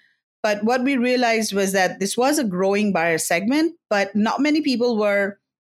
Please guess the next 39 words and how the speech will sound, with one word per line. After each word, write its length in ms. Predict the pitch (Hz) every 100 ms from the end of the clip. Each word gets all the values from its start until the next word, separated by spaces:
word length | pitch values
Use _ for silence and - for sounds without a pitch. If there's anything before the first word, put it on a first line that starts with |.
| -
really 220 | 208 214
familiar 760 | 208 185 185 190 196 196 196 -
or 160 | 185 -
aware 600 | 170 165 202 214 170 -
of 180 | 170 -
Global 260 | 175 165
Sources 680 | 160 190 233 - 160 156 - -
as 300 | 170 170 180
an 140 | 180 160
option. 580 | 165 165 - 160 156 165 - - _ -
Most 240 | 214 262
people 280 | 262 247 240
knew 180 | 220 214
about 260 | 185 175 -
Alibaba 640 | 165 165 165 165 170 165
because 340 | 160 - 165 156
it 140 | 151 -
was 180 | 151
so 160 | - 151
big 400 | 151 160 160 151
and 160 | 147 147
famous 460 | 165 165 160 156
and 100 | 151
huge, 460 | 147 175 160 156 - _ _ _ -
even 200 | 214 247
though, 120 | 240
uh, 200 | 196 180
Global 280 | 175 180 175
Sources 480 | 196 202 208 202 175
was 400 | 180 170 165 165 _ _ _ _ 185
established 680 | - 196 175 175 165 -
way 300 | 165 170 208
before 340 | 254 220 190 170
Alibaba, 560 | 160 160 160 151 151
you 80 | 151
know, 100 | 156
in 100 | 156
nineteen 320 | 156 160 170
seventy-one. 800 | 165 156 156 151 143 165 156 143